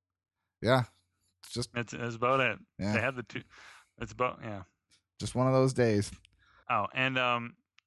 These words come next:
Speaker 2: just, uh, before we close out the show,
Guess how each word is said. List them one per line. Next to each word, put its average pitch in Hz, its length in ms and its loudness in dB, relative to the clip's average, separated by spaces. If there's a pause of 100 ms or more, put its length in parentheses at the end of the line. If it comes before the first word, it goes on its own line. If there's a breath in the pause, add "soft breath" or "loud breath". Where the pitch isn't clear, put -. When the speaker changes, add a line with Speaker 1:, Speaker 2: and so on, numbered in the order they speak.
(880)
Speaker 2:
just, 156 260 -2 (100)
uh, 135 160 2
before 143 360 -6
we 165 80 -8
close 156 320 -4
out 160 120 -2
the 156 60 -12
show, 123 360 -2